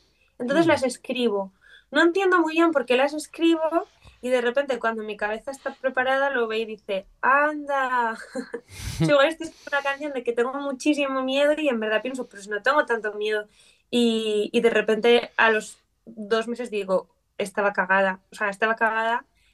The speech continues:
Speaker 1: eh, solo que no podía verlo o no quería verlo. Entonces por eso pienso que te leen el futuro. La sensación es que te leen el futuro, pero en realidad es que hay un tú,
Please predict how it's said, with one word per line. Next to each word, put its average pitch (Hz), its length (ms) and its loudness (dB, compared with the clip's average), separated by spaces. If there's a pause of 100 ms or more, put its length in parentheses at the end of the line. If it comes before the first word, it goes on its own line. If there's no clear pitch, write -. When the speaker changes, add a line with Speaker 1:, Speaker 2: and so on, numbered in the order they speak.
(160)
Speaker 1:
eh, 208 460 -8
solo 208 180 -4
que 208 80 -8
no 196 180 -8
podía 208 380 2
verlo 196 400 0
o 196 80 -2
no 196 180 -8
quería 196 280 -2
verlo. 185 340 -4 (600)
Entonces 247 260 2
por 294 100 2
eso 311 160 4
pienso 302 300 2
que 269 100 2
te 214 160 2
leen 226 320 2
el 214 100 -4
futuro. 208 340 0
La 220 120 0
sensación 233 460 0
es 269 120 -2
que 233 120 -4
te 196 100 -2
leen 202 260 -2
el 202 100 -10
futuro, 180 380 -8
pero 202 120 -8
en 202 40 -14
realidad 202 320 4
es 214 100 -4
que 220 140 -4
hay 208 200 -2
un 220 200 -10
tú, 240 260 -2